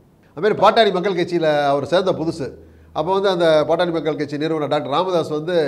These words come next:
"நேர்ல பார்க்குறத விட படத்துல உயரமா தெரியுறீங்களே எப்படிங்க?" அப்படின்ட்டு. அவர் ஒரு அரசியல் கட்சி தலைவர் கேட்குறாருன்னா உடனே இவர் என்ன பண்ணிட்டாரு,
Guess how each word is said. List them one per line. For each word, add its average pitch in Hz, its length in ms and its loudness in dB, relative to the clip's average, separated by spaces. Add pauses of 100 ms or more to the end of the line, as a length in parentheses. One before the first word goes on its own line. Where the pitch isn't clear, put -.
(480)
"நேர்ல 254 220 2
பார்க்குறத 208 300 2
விட 196 120 0
படத்துல 185 360 0
உயரமா 190 320 0
தெரியுறீங்களே 160 440 -2
எப்படிங்க?" 143 320 -2
அப்படின்ட்டு. 113 360 -8 (680)
அவர் 160 220 -2
ஒரு 175 100 4
அரசியல் 185 260 2
கட்சி 175 180 -2
தலைவர் 175 300 0
கேட்குறாருன்னா 165 640 -4
உடனே 180 180 0
இவர் 156 180 0
என்ன 165 100 -4
பண்ணிட்டாரு, 147 380 -4